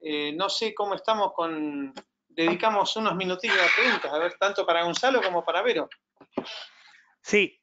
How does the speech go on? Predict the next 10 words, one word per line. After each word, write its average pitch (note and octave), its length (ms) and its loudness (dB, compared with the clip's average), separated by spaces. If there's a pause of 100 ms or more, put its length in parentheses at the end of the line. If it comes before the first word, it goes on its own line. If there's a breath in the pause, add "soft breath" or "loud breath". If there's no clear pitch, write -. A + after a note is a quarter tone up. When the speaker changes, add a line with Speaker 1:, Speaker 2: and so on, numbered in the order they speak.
Speaker 2:
ah, C3 1120 6
bueno, E3+ 160 2
pues D#3+ 320 -2
efectivamente, D#3 840 0
eh, B2 340 0
os B2 180 -2
animamos C#3 480 -6
a E3+ 540 4
participar, D3 880 0 (100)
am, A2 1120 0